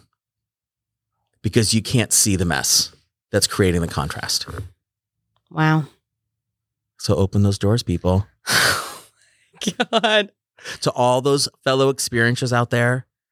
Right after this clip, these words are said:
Speaker 1: just, uh, we would love to hear how this is going for you. Email james at the spiritedbody dot com. I'd love to hear your story. I'd love to hear what's going on with you.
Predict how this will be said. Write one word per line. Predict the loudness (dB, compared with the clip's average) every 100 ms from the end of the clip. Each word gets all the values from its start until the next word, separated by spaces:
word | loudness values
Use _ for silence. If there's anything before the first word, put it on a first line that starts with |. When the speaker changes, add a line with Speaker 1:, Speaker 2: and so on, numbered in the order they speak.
| _ _ _ _ _ _ _
Speaker 1:
just, | 0 2 0 -4 -4
uh, | 0 2 0 -2
we | -2 0
would | 0 0
love | 0 2 2 -2 -2
to | -2
hear | 0 2 2 2
how | 0 0
this | 0
is | 0
going | 0 2 0
for | 0
you. | 0 0 -4 _ _ _ _ _ _ _ _ -4
Email | 0 2 2 0 -4 -10 _ _ _ _ _ _ _ -4
james | 0 2 2 0
at | -2
the | -2
spiritedbody | 2 2 2 2 2 2 2
dot | 0 0
com. | 0 2 2 0
I'd | -2 0
love | 2 2 0
to | 0
hear | 2
your | 2
story. | 0 0 2 0
I'd | -2
love | -2 -2
to | 0
hear | 0
what's | 0
going | 0 2 2
on | 2
with | 2
you. | 2 0